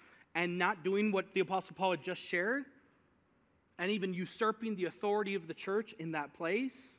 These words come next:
And I found this helpful when I was, when I was studying. One writer said this, "Paul's not calling for an absolute silence, nor is he forbidding women from using their gifts.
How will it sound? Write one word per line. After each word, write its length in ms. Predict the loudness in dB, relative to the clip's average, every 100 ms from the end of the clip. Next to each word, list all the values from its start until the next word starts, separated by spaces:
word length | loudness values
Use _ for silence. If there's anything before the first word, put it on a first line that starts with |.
| _ _ _ _ _ _ _ _ _ _ _ _ _ _ _
And 80 | -6
I 60 | 0
found 240 | 2 2
this 100 | 2
helpful 360 | 2 2 2 2
when 100 | 4
I 80 |
was, 160 | 2 0
when 180 | -2 0
I 60 |
was 100 | 0
studying. 600 | 0 0 2 2 0 -4 -8 _ _ _ _ _ _ -6
One 160 | 0
writer 220 | 2 2 0
said 180 | -4
this, 180 | -2 -2
"Paul's 320 | -2 0 0
not 220 | 2 0 0
calling 260 | 0 0
for 120 | 0
an 60 | 2
absolute 460 | 2 2 -2 -10 -2
silence, 480 | 0 2 0 -4 -12 -20 -20 -2
nor 160 | 4 4
is 100 | 4
he 120 | -2
forbidding 480 | 0 2 2 2 0
women 240 | 0 -2
from 180 | -2 -2
using 240 | -2 -2
their 140 | 0 2
gifts. 420 | 2 2 -2 -18